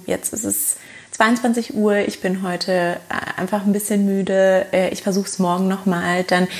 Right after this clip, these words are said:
haben wir da natürlich auch ein ganz, ganz anderes Potenzial, auch bei schwierigen Dingen dran zu bleiben,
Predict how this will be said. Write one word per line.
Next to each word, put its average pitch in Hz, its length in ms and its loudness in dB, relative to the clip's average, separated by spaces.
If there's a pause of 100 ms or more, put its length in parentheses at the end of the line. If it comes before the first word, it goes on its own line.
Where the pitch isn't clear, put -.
(160)
haben 196 160 4
wir 185 80 2
da 185 160 4
natürlich 208 420 0
auch 190 140 -4
ein 185 80 0
ganz, 190 220 2 (360)
ganz 190 160 2
anderes 190 340 2
Potenzial, 185 920 0
auch 175 140 -4
bei 180 200 0
schwierigen 185 540 0
Dingen 185 280 2
dran 202 240 2
zu - 120 0
bleiben, - 720 -4